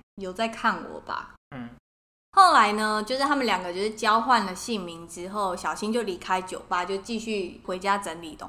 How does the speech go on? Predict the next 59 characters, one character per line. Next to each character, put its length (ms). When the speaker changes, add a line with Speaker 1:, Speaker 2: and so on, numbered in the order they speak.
Speaker 1:
西。 300
然 140
后 360
整 240
理 420
到 220
一 80
个 100
阶 300
段， 260
他 80
就 140
把 220
那 160
个 240
要 160
丢 200
的 140
东 260
西， 300
然 100
后 80
拿 180
去 180
楼 120
下 200
丢 260
垃 180
圾。 240
这 120
个 140
时 240
候 220
呢， 280
刚 280
好 500
碰 280
到 240
小 340
金 360
井， 200
Speaker 2:
嗯。 200
Speaker 1:
他 120
抱 280
着 200
一 300
个， 280
应 100
该 120
不 140
是 100
抱， 400
就 80
是 80
他 160
驮 460
着 200
一 120
个 380